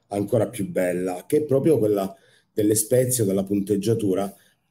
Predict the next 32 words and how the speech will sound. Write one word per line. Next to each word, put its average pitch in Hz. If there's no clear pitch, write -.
perché 117
è 117
più 139
importante 123
quello 104
che 98
tu 123
volevi 107
dire 101
e 113
come 143
hai 110
saputo 110
dirlo 98
già 95
con 90
la 82
macchina. -
E 131
che 160
i 156
parametri 160
per, 107
per 104
scattare 117
una 104
buona 113
fotografia 110
sono 80
tre, 90
cioè, -
poi 82